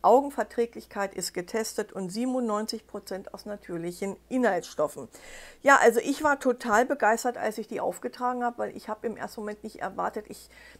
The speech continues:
kannte sie einfach nicht und ich kannte davor nur zwei Produkte, da kommen wir gleich zu. Die könnt ihr ungefähr fünfzehn Minuten drauf lassen.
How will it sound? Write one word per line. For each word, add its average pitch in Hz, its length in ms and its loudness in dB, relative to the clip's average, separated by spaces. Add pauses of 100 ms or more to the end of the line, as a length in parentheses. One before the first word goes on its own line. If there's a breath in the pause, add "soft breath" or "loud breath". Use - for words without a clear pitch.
kannte 285 420 2
sie 190 260 -8
einfach 170 440 -8
nicht 196 340 -8
und 214 120 -6
ich 202 120 -12
kannte 254 280 -4
davor 214 380 -4
nur 240 320 0 (260 loud breath)
zwei 226 240 2
Produkte, 233 440 0
da 208 100 4
kommen 240 280 0
wir 233 100 2
gleich 170 360 -2
zu. 208 340 0
Die 214 140 -4
könnt 240 380 2
ihr 220 220 2
ungefähr 269 460 -2
fünfzehn 254 440 -8
Minuten 220 360 -6
drauf 202 240 -2
lassen. 208 260 -4